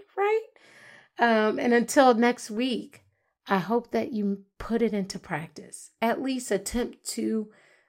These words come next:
maybe if you can't do it every seven, like, all seven days out of your week, maybe you can try for every other day or,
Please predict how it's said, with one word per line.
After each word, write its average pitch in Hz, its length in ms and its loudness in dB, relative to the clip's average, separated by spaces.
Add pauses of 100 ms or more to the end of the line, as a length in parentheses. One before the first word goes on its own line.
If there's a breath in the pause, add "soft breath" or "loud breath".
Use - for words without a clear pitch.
(100)
maybe 330 300 0
if 320 100 0
you 294 80 -2
can't 285 260 -4
do 269 100 -4
it 254 100 -2
every 247 200 -2
seven, 226 320 -6 (100)
like, 196 360 -4
all 233 200 6
seven 226 320 -4
days 202 360 -4
out 185 120 -6
of 202 60 -4
your 202 120 -4
week, 208 260 -6
maybe 208 200 -4
you 220 120 -6
can 233 120 -6
try 226 520 -4 (640 soft breath)
for - 120 -2
every 247 240 2
other 277 240 2
day 165 320 -4
or, - 280 -8